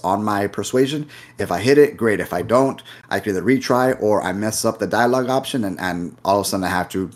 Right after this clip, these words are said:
you know, get into a battle. Uh, I just got to, like, the first city after just kind of going through it. I found, like, a dungeon, and I,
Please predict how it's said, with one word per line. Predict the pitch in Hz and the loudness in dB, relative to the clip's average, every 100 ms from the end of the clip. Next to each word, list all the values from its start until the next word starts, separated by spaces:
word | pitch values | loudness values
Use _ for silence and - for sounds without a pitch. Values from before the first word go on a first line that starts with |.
| - | -12
you | 95 | -8
know, | 87 85 | -6 -6
get | 87 87 | -4 -4
into | 85 | -4
a | 85 | -4
battle. | 78 76 71 - - - _ _ _ _ _ _ 107 | -4 -4 -8 -16 -20 -20 _ _ _ _ _ _ -2
Uh, | 107 85 | 0 2
I | |
just | 113 151 120 | 2 0 0
got | 131 131 - | 0 0 0
to, | 127 | -2
like, | 110 - | -2 -4
the | 98 | -2
first | 127 139 - | 0 0 2
city | 147 170 151 - | 2 2 0 -6
after | 98 101 - 101 | -4 -4 -4 -4
just | 101 92 | -4 -4
kind | 107 95 | -2 -4
of | 80 - _ _ _ _ _ _ _ _ _ - | -6 -10 _ _ _ _ _ _ _ _ _ -8
going | 104 101 | -4 -4
through | - 107 | 0 0
it. | 95 98 | 0 -4
I | |
found, | 98 104 | -4 -2
like, | 101 | -2
a | 82 | -4
dungeon, | 92 92 92 92 92 85 - | -6 -6 -4 -4 -6 -10 -16
and | - 87 | -10 -8
I, | 82 | -8